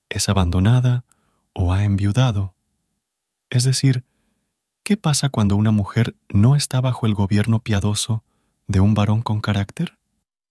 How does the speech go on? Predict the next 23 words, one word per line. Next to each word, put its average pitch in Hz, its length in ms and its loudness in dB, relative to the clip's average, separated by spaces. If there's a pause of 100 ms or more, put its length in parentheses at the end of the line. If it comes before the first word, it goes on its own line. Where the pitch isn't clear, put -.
(640)
Desafíos 123 600 0
de 117 100 -2
las 104 160 -2
mujeres. 101 600 -4 (1400)
La 92 180 -2
labor 87 300 0
de 180 80 0
sujeción - 500 -2
de 110 80 0
la 104 100 -2
mujer 101 380 -4
para 113 220 -4
con 98 160 -2
el 92 100 0
varón 127 460 0 (800)
y 92 140 0
el 85 100 2
gobierno 92 420 0
piadoso 101 460 -4
y 110 100 -2
ejemplar 123 500 -2
del 127 140 0
varón 127 440 -2